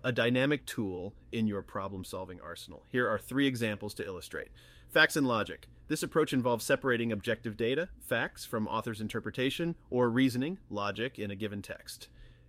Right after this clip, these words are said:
Edward de Bono's Six Thinking Hats. This method applies different hats or perspectives, white, red, black, yellow, green, blue, to analyze an issue comprehensively. Structured data.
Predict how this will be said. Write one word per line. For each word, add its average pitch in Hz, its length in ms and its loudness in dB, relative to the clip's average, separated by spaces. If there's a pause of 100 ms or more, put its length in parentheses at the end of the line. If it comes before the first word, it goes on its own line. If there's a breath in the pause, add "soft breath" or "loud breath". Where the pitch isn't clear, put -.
(120)
Edward 127 260 6
de 127 60 4
Bono's 113 480 2
Six - 300 0
Thinking 123 300 2
Hats. 139 440 -2 (360 soft breath)
This 135 160 2
method 147 240 6
applies 120 400 6
different 113 360 0 (100)
hats 135 400 -2 (160)
or 110 100 -4
perspectives, 151 640 -4 (100)
white, 117 300 0
red, 113 300 -2
black, 113 360 -4
yellow, 117 260 0
green, 113 320 0
blue, 117 320 0 (420 soft breath)
to 143 120 2
analyze 135 380 6
an 131 80 2
issue 127 280 0
comprehensively. 120 840 -2 (400)
Structured 143 560 4
data. 139 360 6